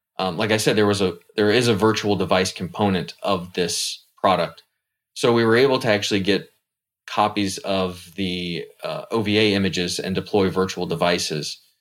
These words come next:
And in my initial deployment of a virtual device, it wasn't vulnerable. Um, and what I found was that during the setup phase, it asks for a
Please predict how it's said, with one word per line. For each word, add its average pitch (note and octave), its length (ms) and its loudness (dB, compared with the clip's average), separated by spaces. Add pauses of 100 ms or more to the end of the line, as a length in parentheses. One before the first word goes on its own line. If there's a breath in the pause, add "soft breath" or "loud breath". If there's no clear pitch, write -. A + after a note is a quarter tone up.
(340)
And G#2+ 160 0
in A#2+ 180 -2
my A2+ 160 4
initial A2+ 460 2
deployment A#2 540 0
of G#2 100 0
a F#2 60 0
virtual G2+ 340 2
device, G2+ 440 0
it G2 160 -6
wasn't G#2 440 0
vulnerable. - 680 0 (580)
Um, G2+ 380 0
and A2 220 -4
what A#2+ 160 4
I G#2 100 4
found G#2+ 640 0
was G2 280 -2
that G2 400 2 (1080 soft breath)
during C3+ 360 2
the G#2+ 100 2
setup D3 420 2
phase, F#2 680 -2 (920)
it A#2+ 220 -4
asks A2+ 420 -2
for G#2+ 380 0
a F#2+ 420 -2